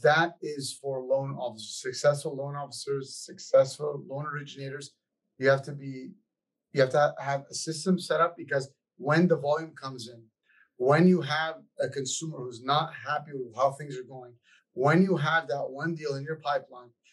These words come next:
that is taking up ninety percent of your time, you need to stay cool. You gotta make sure everything's in process in your personal life and your work life so that it clears out and flushes out,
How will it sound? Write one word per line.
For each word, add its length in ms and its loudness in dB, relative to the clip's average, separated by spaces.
that 200 6
is 160 -6
taking 320 -8
up 140 -6
ninety 340 -2
percent 320 -8
of 100 -16
your 80 -8
time, 420 -4
you 420 2
need 220 -12
to 240 -2
stay 340 -6
cool. 380 4
You 80 0
gotta 280 4
make 240 -8
sure 600 2
everything's 480 2
in 100 -2
process 840 -2
in 80 -6
your 160 -6
personal 500 2
life 220 -4
and 160 6
your 120 2
work 380 -4
life 260 -4
so 200 0
that 300 4
it 180 -6
clears 280 -2
out 160 2
and 140 -10
flushes 320 -8
out, 300 -4